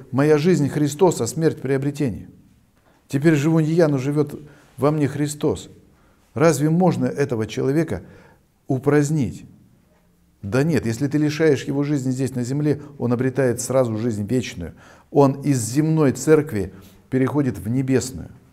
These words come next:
И за две тысячи лет истории своей земная церковь — это только начаток е-, самой церкви. А церковь небесная, она простирается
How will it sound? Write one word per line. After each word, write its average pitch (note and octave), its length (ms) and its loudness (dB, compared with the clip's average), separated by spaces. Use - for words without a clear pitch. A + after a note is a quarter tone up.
И B2+ 320 2
за B2+ 200 4
две D3+ 200 6
тысячи D3 400 0
лет D3 200 0
истории B2+ 680 0
своей A2+ 520 -2
земная E3+ 840 6
церковь — F3+ 600 2
это C3+ 220 -2
только D3 340 0
начаток D3 800 0
е-, A#2 200 -6
самой C3+ 360 0
церкви. B2+ 460 -4
А C3 160 0
церковь F#3+ 640 6
небесная, C#3 840 0
она C3+ 220 0
простирается C#3+ 840 2